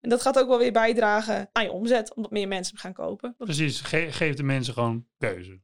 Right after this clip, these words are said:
Speaker 1: Maar niet te veel.
Speaker 2: Niet te veel.
Speaker 1: Want dan,
Speaker 2: Nee,
Speaker 1: eh,
Speaker 2: precies.
Speaker 1: gaan ze
Speaker 2: Gewoon
Speaker 1: weer weg.
Speaker 2: free is the magic number, as
Speaker 1: Precies.
Speaker 2: always.
Speaker 1: Nou, een laatste tip die ik nog wel heb is, eh, testen, testen, testen.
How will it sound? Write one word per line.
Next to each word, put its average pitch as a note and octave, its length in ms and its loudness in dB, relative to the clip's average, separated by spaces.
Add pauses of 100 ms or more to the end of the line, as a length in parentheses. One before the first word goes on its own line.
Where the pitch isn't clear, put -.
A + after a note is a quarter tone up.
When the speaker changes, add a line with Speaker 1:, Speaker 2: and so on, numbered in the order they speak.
Speaker 1:
Maar A#3 120 2
niet D#4+ 120 2
te - 60 -10
veel. - 420 -8
Speaker 2:
Niet B2+ 200 -2
te A2 60 -10
veel. - 140 -14
Speaker 1:
Want G3+ 160 -10
dan, C#3+ 120 4
Speaker 2:
Nee, E3+ 120 2
Speaker 1:
eh, E3+ 60 4
Speaker 2:
precies. E3 280 0
Speaker 1:
gaan A2 100 0
ze C3 60 2
Speaker 2:
Gewoon B2 180 4
Speaker 1:
weer A#2+ 80 -6
weg. - 160 -12
Speaker 2:
free D#3+ 300 2
is D3 120 -4
the C#3+ 80 -6
magic B2+ 320 -4
number, G#2+ 320 -6 (120)
as - 200 -10
Speaker 1:
Precies. - 200 2
Speaker 2:
always. - 420 -8
Speaker 1:
Nou, - 200 -2
een A#3 60 4
laatste D4 380 4
tip D#4 240 2
die C#4 100 4
ik B3 60 0
nog C4 160 2
wel A3+ 120 2
heb C4 280 2
is, A3+ 340 2
eh, G3 300 2 (160)
testen, - 400 0
testen, A#3 400 0
testen. E4+ 540 2